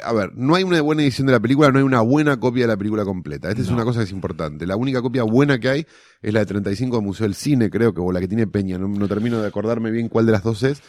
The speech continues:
Speaker 1: que es una copia que tiene, para que se den una idea, algunas partes subtituladas de una copia inglesa y otras partes que no están subtituladas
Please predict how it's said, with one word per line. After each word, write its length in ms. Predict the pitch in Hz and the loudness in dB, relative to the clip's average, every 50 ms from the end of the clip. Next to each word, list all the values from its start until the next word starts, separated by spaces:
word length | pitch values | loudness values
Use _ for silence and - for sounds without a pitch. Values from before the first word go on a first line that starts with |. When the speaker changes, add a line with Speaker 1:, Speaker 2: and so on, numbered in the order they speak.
| - - - - - - _ _ | -20 -20 -20 -20 -20 -20 _ _
Speaker 1:
que 100 | - 131 | -4 -2
es 80 | 117 113 | -2 0
una 160 | 131 123 120 107 | 0 -2 0 0
copia 260 | 135 131 123 151 127 | -2 0 2 2 2
que 140 | 107 117 101 | 2 0 0
tiene, 300 | 117 127 127 123 - - - _ _ _ | 2 2 2 2 0 0 -6 _ _ _
para 200 | - 107 107 104 | 0 0 2 0
que 100 | 107 104 | 0 0
se 120 | 98 127 | 0 0
den 80 | 127 131 | 0 0
una 120 | 131 131 | 0 0
idea, 240 | 127 131 147 156 160 | 0 2 2 2 2
algunas 420 | - - 117 120 131 151 156 127 | 2 0 0 2 2 2 0 0
partes 360 | - - 160 165 170 151 135 | 0 0 -2 0 0 0 -2
subtituladas 880 | - - 120 101 92 - 117 113 98 113 123 139 151 151 151 147 123 110 | 0 0 -2 -2 -2 -2 -2 0 0 2 2 4 4 4 4 4 2 2
de 40 | 123 | 2
una 200 | 123 120 120 110 | 2 2 2 2
copia 240 | 127 127 110 123 113 | 0 0 0 0 0
inglesa 580 | 107 110 123 127 139 131 - - 147 - - _ _ _ _ _ _ _ _ _ _ _ | 0 0 0 2 2 0 0 -2 -6 -6 -6 _ _ _ _ _ _ _ _ _ _ _
y 80 | - - | 0 2
otras 240 | 135 127 127 135 131 | 2 4 2 0 0
partes 540 | - - 135 131 131 113 131 139 135 - - | 2 2 2 2 2 0 0 -2 -2 -4 -6
que 200 | _ - 110 107 | _ -4 -2 -2
no 280 | 110 117 123 127 123 | 0 0 0 2 0
están 340 | 120 101 - - 120 127 117 | -2 -2 -2 0 0 0 0
subtituladas 800 | - 113 95 107 101 90 98 104 110 113 113 117 127 127 120 | -2 -4 -4 -4 -4 -2 0 0 2 2 2 2 0 0 -2